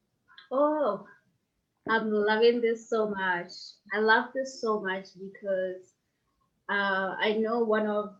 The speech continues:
the, for us, when we're always in our conversation, we talk about the importance of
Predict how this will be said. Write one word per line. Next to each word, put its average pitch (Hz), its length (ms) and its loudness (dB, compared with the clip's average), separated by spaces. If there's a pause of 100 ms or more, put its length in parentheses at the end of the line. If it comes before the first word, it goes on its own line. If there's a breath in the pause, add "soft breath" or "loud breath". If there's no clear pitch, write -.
the, 202 480 0 (1160)
for 240 200 0
us, 226 260 2
when 214 220 2
we're 208 440 2
always 208 380 2
in 202 160 -4
our 196 320 -2
conversation, 190 840 -8 (500)
we 208 140 -8
talk 214 280 -4
about 196 420 -2
the 208 240 -6
importance 214 1000 -4
of 196 320 0